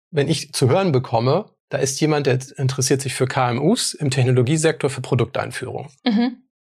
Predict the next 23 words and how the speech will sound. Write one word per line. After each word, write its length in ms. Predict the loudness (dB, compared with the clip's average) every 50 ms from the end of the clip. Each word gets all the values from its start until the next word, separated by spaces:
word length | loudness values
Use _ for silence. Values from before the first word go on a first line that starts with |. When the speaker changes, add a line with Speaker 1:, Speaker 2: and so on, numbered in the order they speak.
| _ _ _
Speaker 1:
Uff, 340 | -2 -2 -2 -2 -6 -6 -8 _ _ -4
das 140 | 0 2 2
ist, 280 | 2 2 0 -4 -8 _ -2
wo 120 | 0 0
ich 100 | 2 2
sag, 140 | 0 -2 -2 -4 _ _ _
ich 100 | -10 -4
bin 160 | -2 0 0 2
zehn 220 | 2 2 2 2
Stufen 340 | 2 2 2 2 2 2 2
über 240 | 2 4 4 4 4
allen 220 | 4 2 2 0
anderen, 240 | 0 0 0 2 2
die 80 | 4
sagen, 240 | 4 4 4 4 2
ja, 180 | 2 2 2 0
ich 240 | -2 -4 -6 -6 -6
hab 160 | -6 -6 -4
hier 540 | 0 2 2 4 4 4 2 0 -2 -4 -4
Marketing- 420 | -2 -2 -2 -2 -2 -6 -6 -6
und 80 | -6 -6
Vertriebsmanagement 840 | -6 -6 -6 -4 -4 -4 -4 -4 -4 -4 -6 -6 -8 -6 -6 -6
studiert. 480 | -6 -6 -8 -8 -8 -8 -8 -10 -12